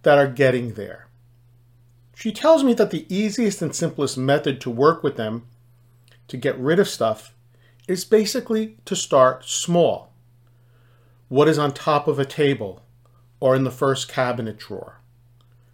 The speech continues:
Once they have completed that small task, that small bite, they then begin to work on another small area, and another, and another,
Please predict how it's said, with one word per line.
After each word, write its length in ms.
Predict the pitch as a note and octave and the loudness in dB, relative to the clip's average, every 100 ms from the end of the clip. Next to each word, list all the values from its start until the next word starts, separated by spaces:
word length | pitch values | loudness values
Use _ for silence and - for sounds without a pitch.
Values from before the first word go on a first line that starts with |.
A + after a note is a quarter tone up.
| _ _ | _ _
Once 220 | - A#2+ - | -8 -6 2
they 120 | C#3+ | 2
have 120 | C#3 | 2
completed 480 | D3 C3+ F3+ E3 D3 | -4 -6 -4 -2 2
that 240 | D3 D3+ | 4 2
small 320 | - E3+ E3+ | -2 0 0
task, 580 | E3+ A3+ E3 C#3 - - _ _ _ _ | 2 2 4 2 -2 -16 _ _ _ _
that 360 | B2 A#2+ - _ - | -4 -4 -6 _ -14
small 580 | - - C3+ B2+ B2+ | -10 -6 -2 2 2
bite, 460 | A#2+ E3 D#3 C3+ - _ _ _ _ _ _ _ _ - | 4 4 4 2 -4 _ _ _ _ _ _ _ _ 0
they 160 | D#3 D#3+ | 2 4
then 220 | G#3+ B3 | 4 4
begin 260 | G3 F#3+ | 2 0
to 140 | F#3+ F3 | 0 2
work 200 | D3+ D#3 | 2 2
on 80 | E3 | 0
another 380 | F3+ G3+ G3+ | 4 4 4
small 380 | F3+ - B2+ A2+ | 2 -2 -2 -2
area, 400 | A2 F#2 G2 G2 _ _ _ _ - | -4 -8 -12 -18 _ _ _ _ -4
and 180 | D3 G3+ | 2 2
another, 540 | F#3+ C#3 B2 C3 C3+ _ _ _ | 4 4 4 0 -2 _ _ _
and 180 | C#3+ E3+ | -2 0
another, 540 | F3+ C3+ A2 A2+ A#2 | 0 0 0 -2 -6